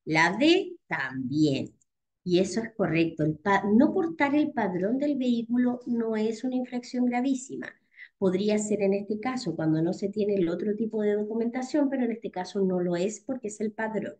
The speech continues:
¿Perfecto? Número treinta. ¿En qué lugares está prohibido realizar un viraje en U? A, en vías de doble tránsito sin señalización.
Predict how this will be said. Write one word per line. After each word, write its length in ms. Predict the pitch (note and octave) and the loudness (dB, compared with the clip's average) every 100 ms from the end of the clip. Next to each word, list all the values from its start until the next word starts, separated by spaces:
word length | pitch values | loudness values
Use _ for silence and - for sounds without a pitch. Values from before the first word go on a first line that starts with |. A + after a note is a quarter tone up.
| _ _ - _ _ - | _ _ -20 _ _ -6
¿Perfecto? 840 | F3 - A#3 A3+ E4 A4 - - _ _ _ _ _ | -6 0 0 2 2 2 0 -12 _ _ _ _ _
Número 360 | F3 E3+ G3+ A#3 | 2 4 4 2
treinta. 680 | E4 F4+ F#3+ D3+ D3 B2+ - _ | 6 6 6 4 -2 -4 -10 _
¿En 160 | E4 F4 | 6 8
qué 120 | A#4+ | 6
lugares 460 | B4+ A4 F#4+ G#4 D#4+ | 6 6 6 6 4
está 380 | - - F4+ | 2 4 4
prohibido 680 | F4+ F4+ D4+ - D#4 A3+ E3 | 8 10 10 10 10 10 6
realizar 580 | D#3 F#3+ G#3+ A3 D#4 E4+ | 6 4 4 2 4 6
un 120 | F4+ | 8
viraje 540 | C4+ G#3 G#3 - B3+ A#3 | 8 6 2 0 0 4
en 140 | G#3 | 4
U? 200 | D#3+ - _ _ _ - - - | 4 -2 _ _ _ -20 -20 0
A, 320 | D4+ B3 - - _ | 4 4 0 -10 _
en 180 | A#3+ C#4 | 2 6
vías 280 | D#4+ G#4 D#4+ | 6 4 4
de 100 | D4 | 2
doble 380 | C4+ C#4+ D4 C#4+ | 2 2 2 0
tránsito 600 | C#4 C#4+ D4+ E4 E4 D#4 | 0 2 2 0 -2 -4
sin 280 | - A3+ | -2 -2
señalización. 960 | A3+ A#3 A#3 A#3 A#3 C4 - F4 E3 C#3 | -2 -2 -2 -2 -4 -6 2 2 2 -2